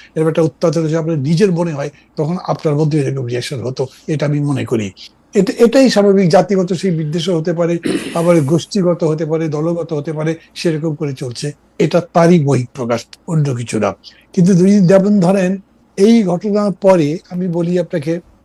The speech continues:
দুটো দল মনে করে আমি বলি, অনেক দলের নামই বলতে পারি আমি, আমার নিজের দলকেও একটা দিকে রাখতে পারতাম, কিন্তু জামাত ইসলাম আওয়ামী লীগ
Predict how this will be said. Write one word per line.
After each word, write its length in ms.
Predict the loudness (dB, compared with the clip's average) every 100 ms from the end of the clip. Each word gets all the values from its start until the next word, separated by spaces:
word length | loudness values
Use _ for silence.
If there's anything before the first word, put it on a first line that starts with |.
| _ _ _ _ _ _ _ -20 _ _
দুটো 400 | 2 2 4 2
দল 260 | 2 0 0
মনে 220 | -4 -4
করে 140 | -4
আমি 160 | -4 -4
বলি, 160 | -4 -2
অনেক 260 | 2 2
দলের 180 | 4 2
নামই 240 | 0 -2
বলতে 200 | -4 -4
পারি 180 | -4 -2
আমি, 180 | -4 -6 -10 _
আমার 160 | -6 -4
নিজের 320 | -2 0 -2 -4
দলকেও 420 | -6 -6 -2 -2
একটা 260 | -2 -2 -4
দিকে 260 | -6 -4 -4
রাখতে 260 | -4 -8
পারতাম, 400 | -8 -8 -4 -4 -4 -14 -20 _
কিন্তু 200 | 0 2 2 2
জামাত 500 | 0 2 4 4 4
ইসলাম 420 | 2 2 0 4
আওয়ামী 340 | 4 4 4
লীগ 220 | 0 -4